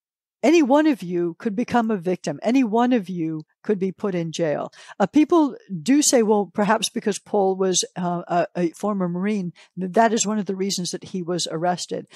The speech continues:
But I honestly think that any tourist is at risk. Paul was there as a tourist.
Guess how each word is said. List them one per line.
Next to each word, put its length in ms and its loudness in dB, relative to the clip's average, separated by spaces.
But 120 6
I 180 6
honestly 560 2
think 420 -2
that 260 -2
any 280 0
tourist 640 -4
is 220 2
at 180 0
risk. 540 -6
Paul 260 2
was 200 2
there 420 0
as 160 0
a 80 -4
tourist. 580 -8